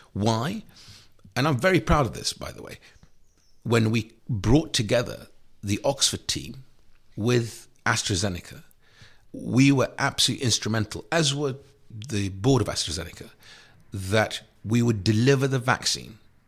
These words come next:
the Oxford AstraZeneca vaccine, to the world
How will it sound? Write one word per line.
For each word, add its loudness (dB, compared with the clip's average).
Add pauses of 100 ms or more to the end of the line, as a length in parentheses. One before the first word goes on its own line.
(160)
the -6
Oxford -4
AstraZeneca -4
vaccine, -8 (800)
to 6
the 4
world -2